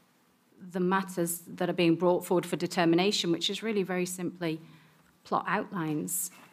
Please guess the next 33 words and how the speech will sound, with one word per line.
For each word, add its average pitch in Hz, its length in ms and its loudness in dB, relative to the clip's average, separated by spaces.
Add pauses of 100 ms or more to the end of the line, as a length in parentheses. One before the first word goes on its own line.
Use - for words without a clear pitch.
Um, 160 400 -2 (1300)
so 175 560 0 (880)
it 127 320 -6
makes 208 280 2
it - 120 -2
difficult 214 480 -2
to 208 80 0
understand 185 560 2
why 180 220 0
some 180 260 0
of 175 60 -2
those 180 240 -2
matters 180 600 -4 (120)
couldn't 196 360 -2
have 180 100 -4
been 175 180 2
for 175 80 -6
determination 175 840 0
at - 160 -10
this 214 180 0
stage. 151 720 0 (460)
It's, - 280 -8
it's 214 220 -4
almost 185 240 0
gone 180 160 0
from 180 160 -4
one 180 160 0
extreme 170 640 0 (280)
to 180 120 -4
the 180 140 2
other 175 400 2 (260)
with 160 420 -6 (340)
the 170 100 -2